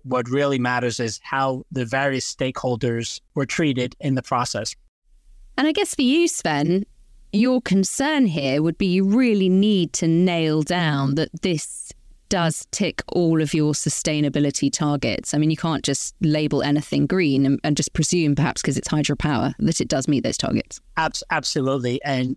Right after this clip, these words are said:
Speaker 1: and that was a major focus point for us in our due diligence process. And ultimately, you know, we,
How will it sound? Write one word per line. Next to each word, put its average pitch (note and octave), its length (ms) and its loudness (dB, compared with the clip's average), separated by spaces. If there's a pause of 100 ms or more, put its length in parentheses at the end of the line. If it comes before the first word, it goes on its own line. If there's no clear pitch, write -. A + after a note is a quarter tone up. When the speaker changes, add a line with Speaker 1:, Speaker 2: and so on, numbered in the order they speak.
Speaker 1:
and C3+ 140 0
that C3+ 160 0
was B2+ 260 -2
a A#2 440 -2 (580)
major C3 340 0
focus A#2+ 440 -2
point A#2+ 260 -4
for - 160 -4
us A2+ 440 -2 (140)
in B2 180 -4
our A2+ 120 0
due A2+ 140 -2
diligence A2 500 -2
process. G#2+ 720 -4 (520)
And C3+ 160 0
ultimately, B2+ 920 0 (340)
you C3+ 80 -2
know, B2 160 2
we, B2 320 0